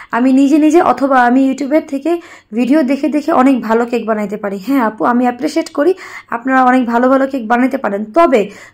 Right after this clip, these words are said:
বিজনেস করার ক্ষেত্রে আপনারা প্লিজ একটা ট্রেনিং করে নেবেন। আর একটা ট্রেনিংয়ে কিন্তু শুধুমাত্রই কি আপনাকে রেসিপি প্রোভাইড করবে না, সাথে আপনাকে কিভাবে কোথা থেকে কি প্রোডাক্ট কিনবেন,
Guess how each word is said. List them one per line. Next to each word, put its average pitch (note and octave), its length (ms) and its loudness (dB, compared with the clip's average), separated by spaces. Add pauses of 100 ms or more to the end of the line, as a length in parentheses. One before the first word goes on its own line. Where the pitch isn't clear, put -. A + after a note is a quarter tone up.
বিজনেস C#4 420 -2
করার D#4+ 260 4
ক্ষেত্রে D4 340 -2
আপনারা C4+ 320 0
প্লিজ D#4 280 2
একটা C#4+ 240 -2
ট্রেনিং C4+ 340 0
করে C4+ 220 -2
নেবেন। D4 260 2 (320)
আর A3 280 2
একটা C4 220 -2
ট্রেনিংয়ে D4+ 480 0
কিন্তু F4 220 -2
শুধুমাত্রই F4 640 2
কি E4+ 120 -2
আপনাকে C#4 440 0
রেসিপি C4 380 0
প্রোভাইড C4+ 460 0
করবে A3 280 0
না, A3+ 200 -2 (280)
সাথে C4+ 280 -2
আপনাকে C#4 380 0
কিভাবে E4 840 2 (380)
কোথা D#4 320 0
থেকে E4+ 240 4
কি F4 220 2
প্রোডাক্ট D4+ 480 0
কিনবেন, D#4 380 0